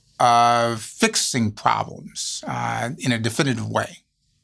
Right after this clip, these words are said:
And because I came to medicine to take care of whole people, not parts of people, general surgery is what appealed to me. And when I was doing my general surgery training at the Brigham in Boston,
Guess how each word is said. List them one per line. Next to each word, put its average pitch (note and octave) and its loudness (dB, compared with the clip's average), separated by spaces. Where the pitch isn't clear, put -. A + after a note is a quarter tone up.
And A#2 2
because D3+ 2
I B2+ 4
came D3 2
to A#2+ -2
medicine C#3 2
to A2 0
take B2 0
care B2 2
of A2 2
whole C3+ 0
people, B2+ 0
not B2 0
parts - 2
of A2 -4
people, A2 -2
general D#3 4
surgery E3 4
is A2+ -2
what A2+ 4
appealed B2 -2
to A2+ -4
me. G#2 -2
And B2 -4
when A#2 2
I A2 6
was G#2+ 0
doing B2 0
my G#2+ 2
general A2 0
surgery A#2 -2
training A#2+ 2
at D3+ -8
the A#2 -8
Brigham C#3 2
in G#2 4
Boston, C3 0